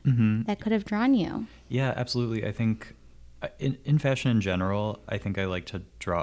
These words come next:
Speaker 1: on the ballet background,
Speaker 2: Mm-hmm.
Speaker 1: but I know that she was, you know, trained in her youth ballet, ballet, so she has that movement, and I think that that commanding presence too is there. You know,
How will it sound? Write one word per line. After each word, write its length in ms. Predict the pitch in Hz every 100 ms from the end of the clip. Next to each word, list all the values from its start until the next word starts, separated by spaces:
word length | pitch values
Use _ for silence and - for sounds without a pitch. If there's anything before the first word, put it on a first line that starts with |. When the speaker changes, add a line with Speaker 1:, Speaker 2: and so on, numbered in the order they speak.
| -
Speaker 1:
on 160 | 90
the 80 | 90
ballet 380 | 82 85 85 85
background, 640 | 80 80 - 92 92 92
Speaker 2:
Mm-hmm. 380 | 190 185 185 185 185
Speaker 1:
but 100 | 98
I 60 | 104
know 340 | - 190 95
that 220 | 92 87
she 420 | - 92 87 87 85
was, 560 | - 87 85 85 - - - - -
you 80 | 82
know, 180 | 78 71 - -
trained 300 | - 82 80
in 60 | 80
her 100 | 80
youth 320 | 78 78 -
ballet, 320 | 76 80 78 -
ballet, 320 | 85 82 78 73
so 120 | 82
she 140 | 90
has 260 | 90 92 85
that 180 | 80 85
movement, 500 | 85 82 82 78 -
and 100 | 85
I 80 | 85
think 280 | 85 82 80
that 180 | 80 - - - - - - - - -
that 200 | 90 87
commanding 500 | - 90 85 82 80
presence 540 | 80 82 82 80 80 -
too 260 | - 80
is 160 | 80 78
there. 360 | 80 80 82 82
You 100 | 82
know, 220 | 80